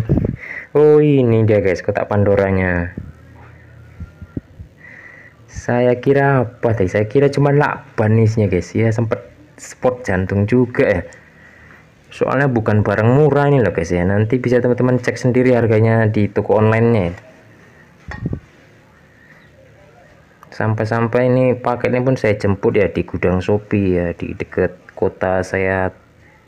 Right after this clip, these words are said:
tinggal ya. Kalau enggak ini, kalau sempet kurir yang nganter, guys, waduh,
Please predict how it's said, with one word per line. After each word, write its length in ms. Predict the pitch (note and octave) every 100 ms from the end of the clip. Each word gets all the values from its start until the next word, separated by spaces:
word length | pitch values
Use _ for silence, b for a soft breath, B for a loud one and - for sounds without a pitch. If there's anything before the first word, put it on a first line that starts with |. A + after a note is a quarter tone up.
| _
tinggal 320 | A2 A2+ G#2+ E2+
ya. 140 | E2+ - _ -
Kalau 160 | G2+ G2+
enggak 240 | G#2 -
ini, 400 | A2+ A#2 G#2+ - - -
kalau 80 |
sempet 320 | - A2 A2+ -
kurir 320 | A#2 A#2 A#2
yang 160 | A#2
nganter, 240 | A#2 A#2 A2
guys, 240 | A2+ G#2+
waduh, 400 | A2+ G#2 G#2 F#2+